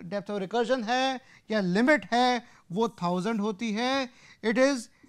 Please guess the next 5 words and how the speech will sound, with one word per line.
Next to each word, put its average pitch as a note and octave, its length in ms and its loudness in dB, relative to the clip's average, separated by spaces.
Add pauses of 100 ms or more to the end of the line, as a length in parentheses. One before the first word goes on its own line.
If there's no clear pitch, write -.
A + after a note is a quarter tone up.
(180)
before A3+ 840 0 (2500)
versions A#3+ 800 -2 (4000)
थ्री B3 260 0
पॉइंट A3+ 420 -2 (160)
टेन। G3 280 -2